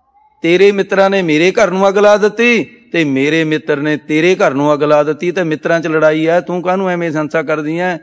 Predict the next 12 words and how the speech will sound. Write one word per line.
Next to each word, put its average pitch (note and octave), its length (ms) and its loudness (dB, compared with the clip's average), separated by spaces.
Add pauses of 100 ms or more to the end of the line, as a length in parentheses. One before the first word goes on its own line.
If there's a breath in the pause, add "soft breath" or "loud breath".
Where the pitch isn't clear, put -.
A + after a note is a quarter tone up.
(240 soft breath)
ਇਹ E3 120 -2
ਹੁਣ D#3+ 220 -2
ਪਰਮਾਤਮਾ C#3+ 480 -2
ਹੀ E3+ 80 -4
ਕਰੇ, E3 200 -2
ਜਿਹੜਾ F#3 160 0
ਕਰੇ, F3+ 180 -2
ਮੈਂ D#3+ 220 0
ਕਿਵੇਂ E3+ 200 -4
ਹਟਾ D#3+ 240 0
ਸਕਦਾ D#3 300 -6
ਉਹਨੂੰ?" F3 180 -10